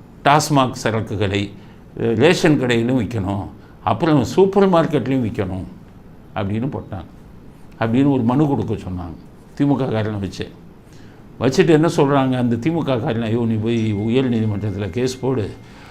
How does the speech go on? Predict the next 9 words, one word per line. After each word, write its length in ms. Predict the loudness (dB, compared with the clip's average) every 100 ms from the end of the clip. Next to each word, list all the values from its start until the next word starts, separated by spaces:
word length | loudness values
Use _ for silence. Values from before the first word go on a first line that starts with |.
| 0
அவங்க 200 | 4 8
எல்லா 360 | 10 10 10 10
வழக்குக்கும் 480 | 8 6 6 6 6
வழக்கமா 340 | 4 4 4
கொடுக்குற 400 | 4 4 4 4
மாதிரி 480 | 4 6 6 4 -2 -10 2
இவருடைய 420 | 8 10 10 8
மனுவை 360 | 8 8 10 8
வந்து 640 | 8 6 6 6 6